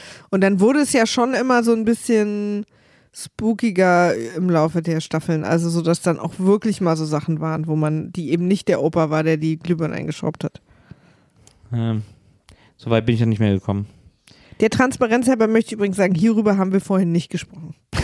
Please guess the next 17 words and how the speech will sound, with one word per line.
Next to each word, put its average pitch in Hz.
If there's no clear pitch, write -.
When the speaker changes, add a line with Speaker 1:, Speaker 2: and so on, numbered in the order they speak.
Speaker 2:
Frag 117
Fox -
Mulder 123
und 110
Dana 107
Scully, 107
die 95
können 107
dir 104
bestätigen, 95
dass 98
wir 123
uns -
auf 123
diesem 117
Beat 110
verewigen. 123